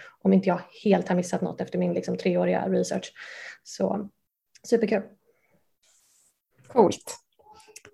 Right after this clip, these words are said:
Speaker 2: Tack Anna. Du var väl långt före din tid helt enkelt.
Speaker 1: Ja, jag tror det. <laughs> Ständiga utmaningen.
Speaker 2: Mm.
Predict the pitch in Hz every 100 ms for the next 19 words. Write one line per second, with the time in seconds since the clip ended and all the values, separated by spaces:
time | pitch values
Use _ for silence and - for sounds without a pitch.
0 | _ - 220 - 190 185 180 208 214 214
1 | 214 226 214 208 214 208 208 190 233 202
2 | - 185 185 180 220 - - 240 202 196
3 | 196 208 220 220 - 226 190 190 - 196
4 | 196 - - 415 - 214 - - - -
5 | - 196 185 190 190 185 180 196 - 190
6 | - _ - 190